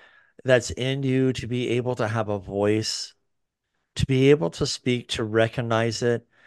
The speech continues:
and to verbalize it. If a person doesn't want to listen,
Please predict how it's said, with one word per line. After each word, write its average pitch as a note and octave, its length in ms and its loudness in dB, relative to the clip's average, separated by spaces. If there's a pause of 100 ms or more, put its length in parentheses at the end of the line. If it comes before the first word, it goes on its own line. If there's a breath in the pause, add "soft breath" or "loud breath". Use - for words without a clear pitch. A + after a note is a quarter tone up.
(160)
and C#3 160 -2
to D3 120 -4
verbalize A2 840 -2
it. F2 280 -4 (1000)
If C#3 140 4
a C#3 80 2
person C#3+ 420 2
doesn't C3 320 2
want A#2+ 160 -4
to A#2 60 -2
listen, A#2+ 560 0